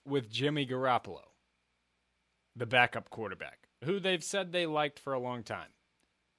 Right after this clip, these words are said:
Now, on Thursday Night Football, with Garoppolo out, they go out with Jacoby Brissett.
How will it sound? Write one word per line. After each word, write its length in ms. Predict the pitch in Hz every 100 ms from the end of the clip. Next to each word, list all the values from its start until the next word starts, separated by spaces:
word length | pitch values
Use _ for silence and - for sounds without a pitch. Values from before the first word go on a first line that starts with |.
| _ _ _ _
Now, 520 | 123 175 220 214 180 -
on 200 | 156 143
Thursday 520 | - 185 196 - 180
Night 220 | 160 151
Football, 460 | - 156 123 98 87
with 180 | 98 -
Garoppolo 680 | 131 139 151 151 139 131 120 - _ -
out, 640 | 139 107 - _ - - _ _ _ _ _ _ _ _ _ _ _ _ _ _ -
they 240 | 113 170
go 220 | 208 202
out 220 | 175 165 156
with 160 | 143
Jacoby 680 | - 135 - - 196 196 190
Brissett. 540 | 131 143 160 - -